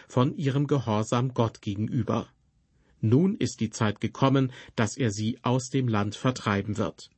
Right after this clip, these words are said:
Und weiter heißt es in unserem Bibelvers,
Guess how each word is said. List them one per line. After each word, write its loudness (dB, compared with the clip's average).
Und 0
weiter 4
heißt 0
es -2
in 0
unserem -2
Bibelvers, -2